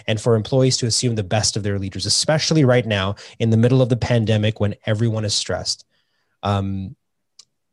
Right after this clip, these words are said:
this is, this is the, the corollary to Douglas McGregor's Theory X style of management. The Theory Y style of management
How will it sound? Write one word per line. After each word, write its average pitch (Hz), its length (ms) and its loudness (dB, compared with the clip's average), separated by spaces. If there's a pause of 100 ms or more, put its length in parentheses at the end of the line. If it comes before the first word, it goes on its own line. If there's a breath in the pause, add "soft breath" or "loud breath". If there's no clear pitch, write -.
(140)
this 139 180 2
is, 135 220 2
this 135 200 0
is 120 240 2
the, 131 160 0
the 135 140 -4
corollary 139 640 2
to 120 80 -2
Douglas 120 500 0
McGregor's 113 640 0 (120)
Theory 127 400 0
X 139 220 -2
style 95 440 -2 (240 soft breath)
of 104 80 -8
management. 110 580 -2
The 123 100 -2
Theory 147 360 2
Y 123 320 2
style 120 320 2
of 101 80 -2
management 101 540 -6